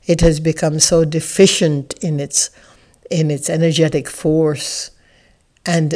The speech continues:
so aberrated in other ways that we need to gather ourselves again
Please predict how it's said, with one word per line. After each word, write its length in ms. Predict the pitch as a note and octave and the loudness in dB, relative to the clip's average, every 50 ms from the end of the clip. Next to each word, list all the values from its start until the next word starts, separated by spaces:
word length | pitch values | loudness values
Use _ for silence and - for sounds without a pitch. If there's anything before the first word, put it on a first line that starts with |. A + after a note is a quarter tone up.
| - - | -4 -2
so 340 | - - F3+ E3 E3+ E3+ - | 2 4 6 6 4 4 2
aberrated 880 | - G3+ G3+ G3 G3+ F#3+ F3+ F3+ F3+ D#3+ D3+ D3+ D3 - - D3 D3 - | 2 2 4 6 8 8 8 8 8 6 4 2 -2 -4 -6 -6 -4 -4
in 320 | D3 D3+ D#3 D#3+ - - _ - | -6 -6 -8 -10 -12 -12 _ -4
other 340 | E3+ D#3 D3 D#3+ C#3+ C#3+ | -4 -2 0 0 -2 0
ways 600 | C#3+ D3 C#3+ C#3+ D3 D3 D#3 D3+ D3+ D#3 - - - | 0 0 0 0 -2 -2 -4 -6 -8 -8 -10 -10 -8
that 240 | - D3+ D3+ - - | -8 -8 -8 -6 -4
we 220 | D#3 D#3 D3+ D3+ | -2 -2 -2 -2
need 480 | D3+ D3+ D3+ D3+ D#3 D3+ D#3 - _ - | -4 -4 -4 -4 -4 -6 -8 -12 _ -14
to 220 | - - E3+ - - _ _ _ | -12 -12 -12 -12 -14 _ _ _
gather 440 | - C4 - D#3+ D#3 D#3 E3+ D#3+ D#3+ | -8 -6 -4 -4 -4 -4 -4 -4 -4
ourselves 600 | D3+ - D3+ - - - D#3+ D#3+ D#3 D#3 D#3 - - | -4 -6 -6 -6 -4 -4 -4 -4 -4 -6 -8 -8 -8
again 640 | D#3+ D#3 D#3+ E3 E3 E3 E3 E3 D#3+ D#3+ D#3+ | -8 -8 -8 -8 -8 -8 -8 -8 -10 -10 -12